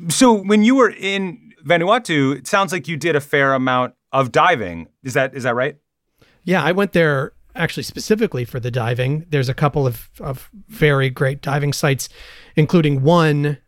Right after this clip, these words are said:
Speaker 2: uh, that I spent some time on called Million Dollar Point.
Speaker 1: But the site, it's, it's more than just a cool scuba diving destination, right? Like, part of what makes it so incredible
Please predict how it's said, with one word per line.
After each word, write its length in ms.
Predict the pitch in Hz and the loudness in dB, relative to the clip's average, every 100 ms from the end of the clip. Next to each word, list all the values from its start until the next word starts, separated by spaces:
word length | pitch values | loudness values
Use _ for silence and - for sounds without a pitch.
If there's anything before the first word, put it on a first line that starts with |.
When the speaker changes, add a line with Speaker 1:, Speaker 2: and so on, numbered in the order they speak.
| _ - | _ -10
Speaker 2:
uh, 280 | 147 135 151 | -8 -8 -8
that 180 | 147 143 | -6 -4
I 100 | 135 | -4
spent 280 | - 139 127 | -2 -2 -2
some 180 | 127 | -2
time 320 | 123 - 131 127 | -2 0 2 2
on 200 | 127 131 | 2 2
called 220 | 127 127 | 2 2
Million 380 | 135 139 131 127 | 4 4 4 2
Dollar 280 | 123 117 | 0 -2
Point. 520 | 107 - 135 120 - - _ _ _ _ | -6 -2 -2 -2 -10 -18 _ _ _ _
Speaker 1:
But 80 | 196 | 2
the 100 | 233 | 2
site, 240 | - 269 196 | 4 2 2
it's, 160 | - - | -2 -6
it's 280 | - 180 - | -2 -2 2
more 240 | 170 254 | 4 4
than 120 | 277 143 | 4 0
just 200 | 127 131 | -2 -6
a 40 | |
cool 460 | - 165 147 123 113 - | -2 0 2 2 -4 -14
scuba 600 | - - 190 190 143 117 | -16 -4 -2 2 2 2
diving 520 | 92 - 113 110 107 | -2 -6 -4 -2 -2
destination, 600 | 107 - 101 92 - 95 | -2 -4 -6 -6 -6 -4
right? 220 | 104 160 | 0 0
Like, 140 | 165 147 | -2 0
part 220 | 208 214 | 2 2
of 140 | 185 | 0
what 160 | 175 143 | -2 -2
makes 400 | 143 151 156 160 | 0 0 -2 -8
it 80 | 131 | -6
so 220 | - 139 | -2 0
incredible 760 | 139 - 226 180 131 113 113 | -2 -2 -2 0 0 0 -4